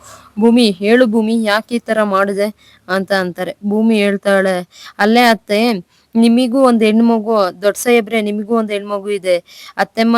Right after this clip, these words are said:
ನಿಂಗೂ ಒಂದ್ ಹೆಣ್ಮಗು ಇದೆ. ಆ, ನ್-, ಅಮ್ಮ, ನೀನು ನನ್ನನ್ನು ಮಗಳು ತರ ನೋಡ್ಕೊಂಡಿಯಲ್ಲ, ನೀ, ನಿನಿಗೂ ಹೆಂಗ್ ಮನ್ಸ್ ಬರುತ್ತೆ ಹೇಳು? ಅತ್ತೆ, ನಾನು ಮೊದ್ಲು ಸೊಸೆ ಅಂತ ಒಪ್ಕೊಂಡಿರ್ಲಿವಲ್ಲ, ಈಗ ಹೆಂಗ್, ಏನೇ ಬಂದ್ರೂ ನಾನಿದ್ದೀನಿ ಅನ್ನೋರಂಗೆ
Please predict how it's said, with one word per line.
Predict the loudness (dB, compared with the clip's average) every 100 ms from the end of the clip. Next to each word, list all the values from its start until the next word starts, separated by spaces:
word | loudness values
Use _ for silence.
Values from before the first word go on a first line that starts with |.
| 0
ನಿಂಗೂ | 0 -2 -2
ಒಂದ್ | -2 -2
ಹೆಣ್ಮಗು | -4 -4 -10 -10 -8
ಇದೆ. | -10 -6 -2 -2 -4 -20 -20 _
ಆ, | -4 -2 -2 -10 -10
ನ್-, | -6 -6 -8 _ -20 _ -2
ಅಮ್ಮ, | 2 2 2
ನೀನು | 2 2 2
ನನ್ನನ್ನು | 2 2 0 -2
ಮಗಳು | -4 -4 -4
ತರ | -4 -4 -2
ನೋಡ್ಕೊಂಡಿಯಲ್ಲ, | -2 -4 -4 -6 0 0 2 0
ನೀ, | -2 -4 -6 -8 -16 -20 -4
ನಿನಿಗೂ | 2 2 2 2 2
ಹೆಂಗ್ | 2 0 0 0
ಮನ್ಸ್ | -2 -2 -4
ಬರುತ್ತೆ | -4 -6 -4 -2
ಹೇಳು? | -2 -4 -6 -12 _ _ -6
ಅತ್ತೆ, | -4 0 0 2
ನಾನು | 2 2 2 0 0 -2 -4
ಮೊದ್ಲು | -4 -2 -2 -2 -2
ಸೊಸೆ | -2 -4 -4 -2
ಅಂತ | -2 0
ಒಪ್ಕೊಂಡಿರ್ಲಿವಲ್ಲ, | -2 -4 -2 -2 0 -2 -2 0 0
ಈಗ | -2 -2 -2
ಹೆಂಗ್, | -2 -4 -6
ಏನೇ | -6 -4 0 0
ಬಂದ್ರೂ | 0 -4 -4 -6 -6 -4
ನಾನಿದ್ದೀನಿ | -2 -2 -4 -12 -12 -10
ಅನ್ನೋರಂಗೆ | -10 -6 -6 -6 -8 -8